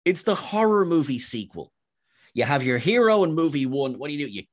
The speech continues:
kill him off in the opening scene of movie two. And basically, that's what they do.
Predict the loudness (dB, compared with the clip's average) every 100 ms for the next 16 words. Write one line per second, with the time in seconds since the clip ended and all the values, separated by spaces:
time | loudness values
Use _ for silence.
0 | -6 -2 0 2 2 0 0 0 0 -4
1 | -4 -4 -4 -4 -6 -8 -8 -10 -12 -14
2 | _ _ _ _ -20 -8 -2 0 0 -4
3 | _ _ _ 4 4 4 0 0 -2 -2
4 | -4 _ _ _ _ _ _ _ _ _
5 | _ _ _ _ -2 2 2 4 6 4
6 | 2